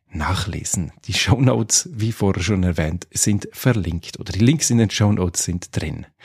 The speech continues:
Gute Neuigkeiten gibt's für all diejenigen, die ein OnePlus, ein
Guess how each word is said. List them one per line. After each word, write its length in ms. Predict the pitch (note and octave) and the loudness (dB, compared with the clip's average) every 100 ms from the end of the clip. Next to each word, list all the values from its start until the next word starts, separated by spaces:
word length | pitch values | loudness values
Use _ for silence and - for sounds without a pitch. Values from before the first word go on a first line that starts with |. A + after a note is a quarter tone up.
| - - - _ _ | -18 -18 -20 _ _
Gute 300 | - A#3+ A#3+ | 2 2 4
Neuigkeiten 760 | G3+ E3 E3 - C#3+ C3 C#3 B2+ | 4 4 0 2 2 4 0 0
gibt's 340 | C3 C3+ - | 0 0 0
für 280 | - B2 - | 0 2 2
all 160 | A2+ B2+ | 2 4
diejenigen, 420 | A#2+ A2+ A2+ A2 | 4 4 6 4
die 140 | G#2 | 4
ein 180 | G2+ F2 | 2 2
OnePlus, 640 | D#2+ C3 - A#2 A2 - | 2 0 2 0 2 0
ein 120 | - | 0